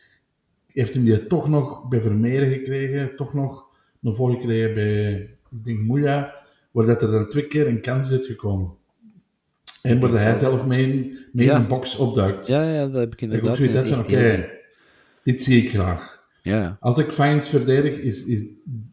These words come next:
Speaker 1: die kant van de Vines. Dat ik ook veel meer wil zien, hè. Laat dat duidelijk zijn.
Speaker 2: Ja, ja.
Speaker 1: Maar dat ik wel het gevoel heb, dat zit daarin.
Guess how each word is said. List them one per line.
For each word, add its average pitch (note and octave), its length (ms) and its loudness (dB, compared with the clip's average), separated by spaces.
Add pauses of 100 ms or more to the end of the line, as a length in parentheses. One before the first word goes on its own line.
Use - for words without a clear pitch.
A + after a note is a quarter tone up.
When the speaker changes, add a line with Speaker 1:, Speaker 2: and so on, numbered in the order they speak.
(160)
Speaker 1:
die C3+ 380 8
kant B2+ 240 0
van A2+ 140 2
de G#2+ 80 2
Vines. F#2 600 -4 (300)
Dat - 160 -2
ik C#3+ 80 6
ook D3+ 160 0
veel C#3+ 220 6
meer B2+ 240 4
wil A#2 120 4
zien, G#2 260 0
hè. G3 180 0 (260)
Laat A#2+ 140 -8
dat A2 140 -6
duidelijk A2 360 -2
zijn. G#2 220 -8
Speaker 2:
Ja, F#2+ 200 -6
ja. D#2+ 300 -12
Speaker 1:
Maar A2+ 100 0
dat - 80 -8
ik A2+ 100 -6
wel C3+ 140 4
het C3+ 80 0
gevoel B2+ 280 2
heb, C#3+ 120 2
dat A#2 120 -4
zit - 180 -8
daarin. G2 480 -2